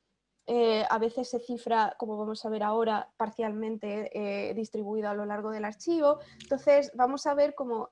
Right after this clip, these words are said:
incluso ese cifrado va a ir cambiando a lo largo de los años. Uno de, de los principales objetivos de la gente que trabaja en inteligencia o en threat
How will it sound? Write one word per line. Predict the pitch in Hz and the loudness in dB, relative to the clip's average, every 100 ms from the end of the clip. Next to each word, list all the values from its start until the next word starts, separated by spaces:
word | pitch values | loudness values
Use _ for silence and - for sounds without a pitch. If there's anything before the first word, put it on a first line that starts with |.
| - | -8
incluso | 240 240 240 240 | -8 -6 -6 -6
ese | 240 262 | -6 -6
cifrado | 262 - 262 277 | -6 -2 0 2
va | 247 | 0
a | 220 | -2
ir | 220 | -6
cambiando | 214 214 208 208 202 | -8 -8 -6 -8 -8
a | 208 202 | -8 -6
lo | 202 | -6
largo | 202 202 | -6 -8
de | 196 | -8
los | 196 - | -12 -16
años. | 202 208 - _ _ _ _ - _ _ _ _ _ _ _ _ | -16 -18 -20 _ _ _ _ -20 _ _ _ _ _ _ _ _
Uno | - 311 370 | 4 8 8
de, | 349 349 339 320 311 302 | 8 6 6 6 6 6
de | 285 285 | 6 6
los | 285 | 2
principales | 294 277 262 269 277 277 | -2 -6 -2 0 0 -4
objetivos | 262 330 277 294 262 | -4 -6 -2 -2 0
de | 226 | -4
la | |
gente | 220 247 247 | -4 -4 -4
que | 233 | -2
trabaja | 233 240 240 233 | 0 -2 -2 -4
en | 226 | -4
inteligencia | 240 233 226 - 269 269 262 240 226 | -4 -6 -8 -6 -6 -6 -4 -2 0
o | 220 208 | -2 -4
en | 208 | -6
threat | 208 202 | -4 -4